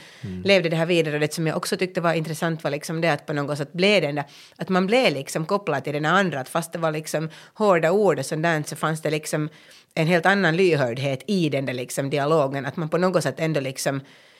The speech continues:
Speaker 2: att, att det fanns liksom ett, ett visst intresse ändå för att höra den andra.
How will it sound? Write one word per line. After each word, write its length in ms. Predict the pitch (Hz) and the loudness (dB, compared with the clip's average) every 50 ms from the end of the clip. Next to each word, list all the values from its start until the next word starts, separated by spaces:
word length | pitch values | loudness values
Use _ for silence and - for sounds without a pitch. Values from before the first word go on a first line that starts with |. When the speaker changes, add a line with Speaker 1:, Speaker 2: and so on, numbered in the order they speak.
| _ _ _ _ - _ _ _ _ _ _ _ _ _ _ _ - - | _ _ _ _ -20 _ _ _ _ _ _ _ _ _ _ _ -10 -4
Speaker 2:
att, 140 | - 180 - | -4 -4 -2
att 120 | - 185 | 0 2
det 80 | 175 175 | 2 2
fanns 280 | - 202 190 202 196 - | 4 4 2 2 2 0
liksom 320 | 165 160 - - 165 - | -2 -2 -2 -4 -4 -2
ett, 320 | - 180 180 - - - | -4 -6 -8 -8 -10 -10
ett 100 | 170 - | -8 -6
visst 320 | 180 175 196 202 - - - | -2 -2 -2 -2 -2 -6 -4
intresse 640 | - 185 175 165 185 190 185 208 202 - - - 143 | -2 -2 -2 0 2 2 2 2 2 -2 -6 -4 -2
ändå 260 | 127 147 147 139 139 | -2 -2 -2 -2 -4
för 140 | 135 - 147 | -4 -4 -6
att 80 | 143 143 | -6 -6
höra 480 | - - 196 185 156 139 131 131 131 - - _ _ _ _ _ - | -2 2 4 4 4 4 2 0 -2 -4 -6 _ _ _ _ _ -10
den 220 | - 180 160 147 147 | -4 0 0 0 2
andra. 460 | 160 160 151 143 135 127 123 135 | 2 2 2 0 -2 -4 -6 -6